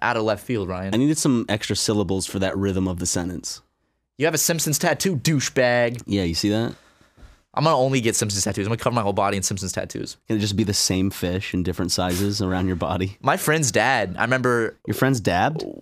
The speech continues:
Speaker 1: my, my, my friends all dabbed together. It was so
Speaker 2: <laughs>
Speaker 1: sick. When I, when I was a kid, my friend Gavin, his dad came to school one day, and all the kids were freaking out because, first of all, one arm, he has a full tattoo sleeve with every Simpsons character on it, and the other arm is all the Disney princesses naked.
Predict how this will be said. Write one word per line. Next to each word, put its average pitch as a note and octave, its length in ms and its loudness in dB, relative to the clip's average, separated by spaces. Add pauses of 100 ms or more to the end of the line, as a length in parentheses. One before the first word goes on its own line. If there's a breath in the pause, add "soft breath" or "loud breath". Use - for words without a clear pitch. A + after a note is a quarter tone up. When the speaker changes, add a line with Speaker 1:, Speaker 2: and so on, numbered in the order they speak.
Speaker 1:
my, B2 180 -4
my, B2 180 0
my B2 160 0
friends C#3 260 0
all A#2 100 2
dabbed G#2 320 0
together. G2 280 0
It - 20 0
was A2+ 140 2
so - 160 4
Speaker 2:
<laughs> - 20 4
Speaker 1:
sick. A#2 300 0
When A#2+ 100 0
I, B2 60 2
when B2+ 120 2
I C3 40 2
was C#3+ 100 2
a C#3+ 60 -2
kid, C3 320 2
my A2 120 2
friend A#2+ 260 -2
Gavin, G#2+ 340 0
his C3+ 180 0
dad A#2+ 420 0 (460 soft breath)
came C#3 240 0
to A2+ 80 0
school C3 320 2
one G2 180 0
day, F#2 400 -2
and A#2+ 120 -4
all B2 180 2
the C3 80 -2
kids B2+ 220 0
were A2 60 0
freaking A2 300 -2
out A2+ 200 0
because, G2 360 -2 (400 soft breath)
first D3+ 240 2
of A2 80 0
all, F#2+ 280 0
one B2+ 220 2
arm, G#2+ 240 2
he G#2+ 40 0
has G2+ 100 0
a G2+ 60 -4
full A#2 180 0
tattoo G#2+ 340 -2
sleeve F#2+ 260 -2
with F2+ 100 -4
every G#2 240 -2
Simpsons F#2+ 360 -6
character F#2 380 -6
on F2 140 -6
it, F2 120 -8
and G2 80 -6
the G2+ 120 0
other A#2+ 240 2
arm F#2+ 260 0
is F2+ 100 -2 (380)
all G2+ 180 0
the F#2+ 100 -2
Disney F#2+ 280 -2
princesses F#2 460 -4
naked. F2 400 -8